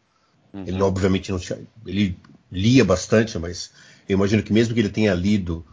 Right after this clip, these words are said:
Speaker 2: César durante a guerra, ele tinha alguma coisa mais importante pra cuidar. Quando
Speaker 1: Uhum.
Speaker 2: ele diz isso, o, né, nas entrelinhas o que a gente lê é que César talvez pudesse ter conduzido a guerra na Gália de uma forma menos violenta, mesmo sabendo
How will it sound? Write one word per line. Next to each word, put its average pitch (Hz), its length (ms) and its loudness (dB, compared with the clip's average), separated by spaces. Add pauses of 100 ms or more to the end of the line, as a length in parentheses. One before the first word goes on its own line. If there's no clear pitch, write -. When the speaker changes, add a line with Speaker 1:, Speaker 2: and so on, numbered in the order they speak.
(220)
Speaker 2:
César 101 520 4
durante 92 360 -2
a 95 40 -4
guerra, 92 220 0
ele 104 100 2
tinha 110 220 0
alguma 95 280 0
coisa 95 300 0
mais 95 180 0
importante 92 580 -2
pra 107 160 -2
cuidar. 107 540 0 (800)
Quando 190 140 2
Speaker 1:
Uhum. 233 80 2
Speaker 2:
ele 143 80 -2
diz 101 300 0
isso, 139 340 -6
o, 123 100 -8 (200)
né, 123 200 -2
nas 147 240 2
entrelinhas 127 500 4
o 101 60 0
que 95 120 -4
a 101 40 0
gente 101 280 -2
lê 135 200 0
é 117 100 0
que 113 220 -4
César 113 680 2 (680)
talvez 147 600 0
pudesse 120 560 0
ter 156 240 2
conduzido 107 460 -2
a 92 40 0
guerra 90 260 0
na 90 80 -4
Gália 92 440 0 (520)
de - 80 -4
uma 101 140 2
forma 113 560 2
menos 127 380 2
violenta, 101 500 0
mesmo 180 600 4
sabendo 120 720 -2